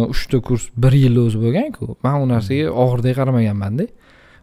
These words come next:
Speaker 1: Bir yil ekan, bo'ldi, bir yil ekan o'qish kerak. Bo'ldi. A, hozir ko'pchilikni qanaqa keladi, beginnerman, to'rt oydan keyin ielts olishim kerak.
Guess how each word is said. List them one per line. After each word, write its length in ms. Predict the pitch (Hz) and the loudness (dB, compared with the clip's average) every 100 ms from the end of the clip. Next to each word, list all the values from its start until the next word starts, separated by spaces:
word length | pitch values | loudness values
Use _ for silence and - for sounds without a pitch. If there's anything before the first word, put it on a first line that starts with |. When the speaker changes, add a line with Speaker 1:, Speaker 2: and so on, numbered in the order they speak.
| - | 0
Speaker 1:
Bir 100 | 123 | 4
yil 160 | 120 | 4
ekan, 300 | 110 113 262 | 4 0 0
bo'ldi, 180 | 254 277 | 0 0
bir 100 | 247 | -2
yil 160 | 262 240 | -2 -4
ekan 200 | 196 175 | -4 -4
o'qish 200 | 160 - | -6 -8
kerak. 240 | 107 104 - - _ | -10 -10 -12 -20 _
Bo'ldi. 260 | 110 104 - _ _ _ _ _ | -8 -8 -8 _ _ _ _ _
A, 160 | 113 | -6
hozir 280 | 110 135 135 | 0 0 2
ko'pchilikni 480 | 147 135 135 143 139 | 0 -2 -2 -4 -2
qanaqa 320 | 135 139 165 180 | -2 -2 -2 -4
keladi, 440 | - 127 117 127 170 156 | -2 0 0 0 -2 -2
beginnerman, 680 | 123 113 113 107 117 147 | -2 0 0 0 -2 -4
to'rt 180 | 147 120 | -2 0
oydan 280 | 107 107 104 | 0 -2 -4
keyin 220 | 107 120 143 | -4 -6 -4
ielts 280 | 113 101 - | -4 -6 -8
olishim 260 | - - | -10 -10
kerak. 240 | - - | -12 -12